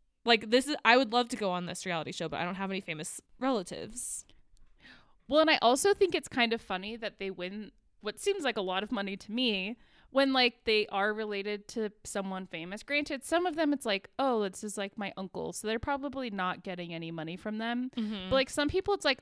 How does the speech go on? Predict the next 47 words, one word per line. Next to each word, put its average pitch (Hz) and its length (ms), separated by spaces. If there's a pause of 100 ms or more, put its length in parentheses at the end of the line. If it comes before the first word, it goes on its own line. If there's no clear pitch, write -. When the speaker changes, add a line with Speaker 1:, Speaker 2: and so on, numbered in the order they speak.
Speaker 2:
"Oh, 233 180
my 208 180
dad 196 320
is 202 220
literally 190 640
Eddie 185 220
Murphy." 254 540 (280)
So, - 160
like, 277 260
they 277 140
have 381 180
a 381 60
trust - 340
fund. - 360 (240)
Like, 254 340
they're 285 300
set 262 260
for 349 140
life. 190 600 (360)
They 285 120
don't 339 120
need 330 180
any 269 160
money. - 340 (100)
<laughs> 427 140 (640)
Speaker 1:
It's - 320
true. 202 400 (920)
That 226 140
is 240 140
a 240 60
really 208 200
Speaker 2:
Uh, - 40
Speaker 1:
good 285 100
Speaker 2:
but 254 160
Speaker 1:
point. 160 280
Speaker 2:
I 220 120
guess, 240 600 (360)
I 196 140
don't 220 140
know. 226 240 (580)
Uh, 196 240
that's 202 240
the 214 100
fun 196 220
of 196 80
the 220 60
game. 185 360